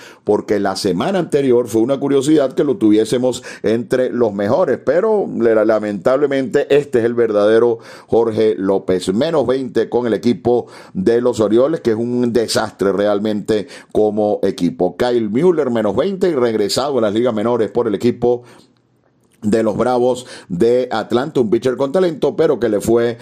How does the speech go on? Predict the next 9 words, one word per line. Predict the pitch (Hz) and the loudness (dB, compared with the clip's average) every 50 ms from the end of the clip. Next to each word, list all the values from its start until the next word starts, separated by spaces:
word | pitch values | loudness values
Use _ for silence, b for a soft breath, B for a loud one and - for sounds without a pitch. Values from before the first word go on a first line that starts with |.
| B B B B | B B B B
bastante | - 101 98 90 - - 104 101 98 98 82 - 104 98 | -6 -6 -6 -4 -4 -2 -2 -2 -2 -4 -2 -2 -2 0
mal. | 92 85 80 71 76 78 - - | 0 -2 -4 -4 -4 -4 -2 0
Y | 113 | 2
voy | 110 113 143 202 | 2 2 2 0
a | 208 | 0
cerrar | - 170 143 139 143 143 135 | 0 0 0 0 -2 -2 -4
con | - 147 147 139 123 | -4 -4 -4 -4 -4
cinco | 113 - - - 160 214 220 190 - - 120 | -6 -4 -2 -2 0 0 -2 -4 -2 -2 -2
lanzadores | 113 107 104 98 - 107 104 113 117 110 98 92 92 104 110 - | -2 -2 -4 -2 -2 0 2 2 2 0 0 0 -2 -2 -4 -6